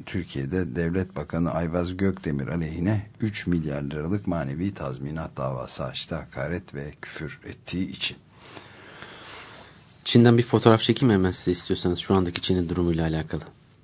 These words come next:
Speaker 1: Hı hı.
Speaker 2: Mao'nun getirdikleri ve Mao'nun sonra götürülenlerle alakalı. Ee, Çin'in en büyük emlak şirketi Dalian Wanda grubun C E O'su Wang Xianli'nin,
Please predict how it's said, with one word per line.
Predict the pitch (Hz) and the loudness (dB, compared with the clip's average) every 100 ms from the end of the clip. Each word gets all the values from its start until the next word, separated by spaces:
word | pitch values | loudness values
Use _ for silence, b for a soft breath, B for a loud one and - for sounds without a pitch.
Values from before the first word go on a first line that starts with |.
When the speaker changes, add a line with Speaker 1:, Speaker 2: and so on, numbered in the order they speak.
| - | -10
Speaker 1:
Hı | 90 | 0
hı. | |
Speaker 2:
Mao'nun | 85 87 90 90 87 87 | 2 4 4 4 2 2
getirdikleri | 82 85 82 - - 87 98 101 - - - | 0 -2 -4 -4 0 2 2 2 -8 -16 -4
ve | |
Mao'nun | 87 90 90 90 87 | 0 2 2 2 2
sonra | - 90 92 | 2 2 4
götürülenlerle | 87 - 85 85 85 85 80 | 0 2 2 4 4 2 2
alakalı. | 78 78 78 85 117 131 B B B B B B B B - | 0 -2 -2 -4 -6 -8 B B B B B B B B 0
Ee, | 95 95 92 | 4 6 4
Çin'in | - 123 127 | 8 10 12
en | 123 110 | 10 8
büyük | 110 | 6
emlak | 104 104 110 110 - | 6 8 6 4 0
şirketi | - 98 - 101 - 117 - 113 98 | -2 2 4 2 4 6 6 2 2
Dalian | 98 101 101 101 95 | 6 8 8 8 6
Wanda | - 95 101 101 95 | 2 4 8 8 8
grubun | 87 95 95 | 4 4 4
C | 90 - 104 | 2 6 6
E | |
O'su | 92 - 104 - | 6 6 4 4
Wang | 92 107 113 | 6 8 6
Xianli'nin, | - 107 104 104 107 101 104 117 | 4 6 6 6 4 6 6 6